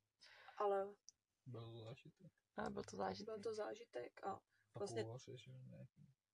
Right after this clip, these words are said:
Speaker 1: jo, jsou tady chráněný úhoři v těch jezerech a vlastně spoustu ptactva.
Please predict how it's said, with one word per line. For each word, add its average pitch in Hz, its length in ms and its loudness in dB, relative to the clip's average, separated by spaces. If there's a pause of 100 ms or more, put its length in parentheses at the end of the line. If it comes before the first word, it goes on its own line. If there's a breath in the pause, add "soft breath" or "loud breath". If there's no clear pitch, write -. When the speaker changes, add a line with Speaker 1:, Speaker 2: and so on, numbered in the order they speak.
(380)
Speaker 1:
jo, 208 180 -6
jsou 220 120 -4
tady 208 220 2
chráněný 208 480 2
úhoři 214 360 2
v - 80 -14
těch 220 200 0
jezerech 214 600 6
a 208 80 4
vlastně 208 260 0
spoustu 214 440 2
ptactva. 214 680 4